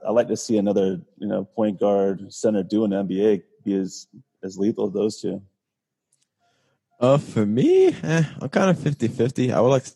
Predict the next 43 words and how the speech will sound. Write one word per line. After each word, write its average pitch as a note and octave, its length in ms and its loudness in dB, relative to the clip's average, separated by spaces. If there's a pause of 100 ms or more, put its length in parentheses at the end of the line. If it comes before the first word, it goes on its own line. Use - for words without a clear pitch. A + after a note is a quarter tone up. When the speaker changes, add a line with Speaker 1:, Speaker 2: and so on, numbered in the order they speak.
(120)
Speaker 2:
see - 180 -2
Vooch G2 220 -4
stay - 180 0
a - 60 2
little C#3 140 0
bit, C#3+ 280 0
maybe A2+ 240 2
a G2 60 0
Gordon G2+ 340 0
and G2 140 -10
Fournier. A2 520 -2 (320)
Sorry, G#2 380 2
Justin, G#2+ 360 -2
I F#2+ 120 -2
know G2 140 0
I F#2+ 60 -2
said F#2+ 260 -4
Fournier, F#2 500 -2
but, F2 340 -4 (600)
you G#2+ 80 -4
know, G#2 320 4
we, G#2+ 80 2
we A2+ 180 4
do A#2 240 6
need A2 260 2
that, G2 360 2
you F#2+ 100 -4
know, F#2 200 0
like, F2+ 240 -2 (140)
that, E2 320 -4 (100)
that D#2+ 200 -4
hot, - 380 -4 (180)
you D2 100 -16
know, C2 200 -4
that E2 200 -2
hot F#2+ 320 -4
guard, F#2+ 280 0
that F2 100 -4
somebody G#2 300 0
that G2 100 0
just - 140 -6
sticks - 360 -2
out, F2+ 300 0